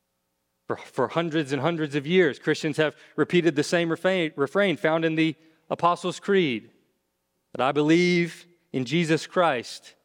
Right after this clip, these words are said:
God's only Son, our Lord, who was" what? "Conceived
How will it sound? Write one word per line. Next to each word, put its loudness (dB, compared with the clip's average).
God's 2
only 2
Son, 0
our 2
Lord, 2
who -2
was" -2
what? -2
"Conceived 0